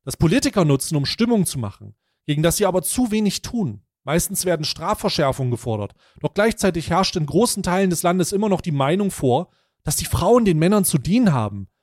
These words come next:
wenn sie nicht gar deren Besitz sind. Männer hingegen wird auch im modernen Indien von Geburt an das Gefühl vermittelt, sie seien etwas Besseres. Wenn sie denn dann als Erwachsene von gebildeten, selbstbewussten Frauen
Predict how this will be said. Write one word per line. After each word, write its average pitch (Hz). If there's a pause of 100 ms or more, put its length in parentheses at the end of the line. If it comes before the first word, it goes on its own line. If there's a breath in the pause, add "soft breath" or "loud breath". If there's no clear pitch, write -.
(120)
wenn 147
sie 165
nicht 190
gar 190
deren 175
Besitz 117
sind. 101 (380)
Männer 262
hingegen 143
wird 170
auch 190
im 196
modernen 170
Indien 135
von 151
Geburt 170
an 190
das 165
Gefühl 190
vermittelt, 135 (320)
sie 135
seien 139
etwas 135
Besseres. 117 (460)
Wenn 147
sie 156
denn 165
dann 180
als 170
Erwachsene 175
von 165
gebildeten, 160
selbstbewussten 160
Frauen 185